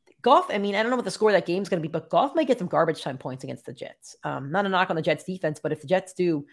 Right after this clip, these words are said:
you know, if Mike White is the real deal and he goes out there and slings the ball around and they're up, you know,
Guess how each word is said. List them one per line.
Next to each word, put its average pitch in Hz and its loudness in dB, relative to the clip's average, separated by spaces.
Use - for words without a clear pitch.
you 160 -4
know, 156 2
if 151 -4
Mike 214 2
White 196 4
is 185 2
the 160 -2
real 165 0
deal 165 0
and 156 -2
he 147 -6
goes 156 0
out 151 2
there 147 0
and 139 -6
slings 160 -4
the 156 -10
ball 156 2
around 147 0
and 147 -4
they're 147 2
up, 143 -2
you 156 -4
know, 135 -2